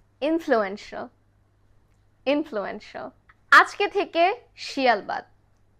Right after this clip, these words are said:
it's shall, shall।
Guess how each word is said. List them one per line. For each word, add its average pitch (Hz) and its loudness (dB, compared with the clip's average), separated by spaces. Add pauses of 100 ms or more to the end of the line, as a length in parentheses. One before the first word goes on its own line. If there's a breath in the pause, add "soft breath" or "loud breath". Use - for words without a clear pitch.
it's 220 -6 (560)
shall, 311 4 (1600)
shall। 262 2